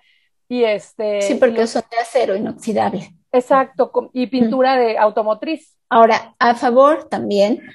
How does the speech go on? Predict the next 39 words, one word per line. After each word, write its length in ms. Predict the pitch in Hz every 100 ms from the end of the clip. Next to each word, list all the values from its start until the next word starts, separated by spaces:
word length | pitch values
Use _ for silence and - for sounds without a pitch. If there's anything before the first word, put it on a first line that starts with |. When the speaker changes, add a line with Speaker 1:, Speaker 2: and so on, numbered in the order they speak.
| _ _ -
Speaker 2:
la 180 | 220 208
realización 680 | 208 214 226 233 262 226
de 60 | 233
estas 260 | 240 269 269
esculturas 600 | 254 254 180 202 208 220
es 240 | 220 -
sumamente 520 | 233 226 214 208 214
difícil 480 | 208 202 185 185 190
y 100 | 220
tienen 360 | 220 202 214 226
muy 200 | 233 233
buena 300 | 214 190 196
calidad, 400 | 214 226 262 269 - - - _ _
pero, 520 | - 254 233 240 302 -
como 240 | 196 185
comentaba 440 | 185 185 185 185 214
Jessie 300 | 220 226 233
hace 160 | 247
rato, 360 | 208 196 202 -
no 300 | 214 214 196
las 180 | 202 240
realizan 520 | 214 180 180 208 196
ellos 240 | 180 208
solos. 440 | - 240 214 - _ _ _ _ -
Tanto 360 | 196 190 185
Hearst 480 | 196 254 254 254 -
como 300 | - 185 180
Koons 320 | 254 247 247
tienen 380 | 247 208 220 240
equipos 440 | 214 226 - 214
de 120 | 202 190
alrededor 440 | 185 190 185 202
de 120 | 214
cien 340 | 220 247 220 220
artistas 640 | 226 247 226 - 196 196
que 140 | - 214
realizan 440 | 208 220 240 226
sus 200 | 226 208
ideas 480 | 202 202 196 247